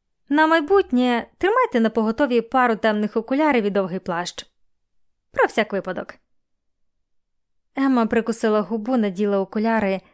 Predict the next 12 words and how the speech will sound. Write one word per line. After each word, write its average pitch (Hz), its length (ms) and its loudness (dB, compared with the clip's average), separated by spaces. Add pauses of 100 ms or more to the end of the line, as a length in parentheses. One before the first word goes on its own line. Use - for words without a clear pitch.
(120)
і 240 120 -2
подивилася 226 640 -2
на 185 120 -6
нього. 175 360 -10 (760)
Себастьян 294 600 -2
усміхнувся. 190 640 -8 (1300)
І 240 200 0
від 233 180 -2
кого 254 240 0
я 233 160 0
маю 220 260 0
ховатися? 202 640 -4